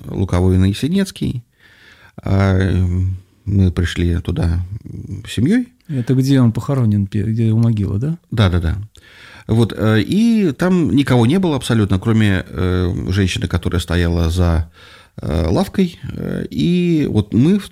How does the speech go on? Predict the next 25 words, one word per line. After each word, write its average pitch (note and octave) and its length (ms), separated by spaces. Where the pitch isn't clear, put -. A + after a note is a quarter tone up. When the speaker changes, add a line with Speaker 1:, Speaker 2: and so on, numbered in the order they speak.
Speaker 1:
втроём D3 640
были. C3 440
И A2+ 120
вдруг D#3+ 320
заходит G#2 360
женщина, D3+ 480
которая, A2+ 640
э, F2+ 480
говорит F#2+ 460
этой E2 360
женщине: F2 540
«Вот G2 280
вы G2+ 40
знаете, A#2+ 360
у G2 120
меня G#2+ 500
горе B2 440
случилось, E2+ 760
у G2 80
меня F#2+ 320
умер F#2+ 540
муж. C3 560
Что - 280
мне B2+ 380
делать?» — F2 560